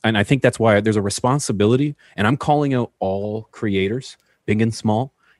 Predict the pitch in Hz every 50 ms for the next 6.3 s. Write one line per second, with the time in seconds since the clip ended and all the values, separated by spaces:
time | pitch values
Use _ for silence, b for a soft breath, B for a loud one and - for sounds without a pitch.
0 | _ 101 95 101 117 127 139 143 131 117 113 104 101 - - - 110 107 110 110
1 | - - 98 98 101 101 104 92 85 80 87 - _ _ _ _ _ _ _ _
2 | _ - 117 107 101 98 95 95 95 95 - _ - - 113 110 117 113 120 117
3 | - - - 123 110 123 117 107 92 95 101 113 110 - - _ _ _ _ _
4 | _ _ _ _ _ _ _ _ _ _ _ _ _ _ _ _ _ _ _ _
5 | _ _ _ - 113 - - - 120 127 123 123 123 120 113 - 123 113 113 117
6 | 107 92 87 92 -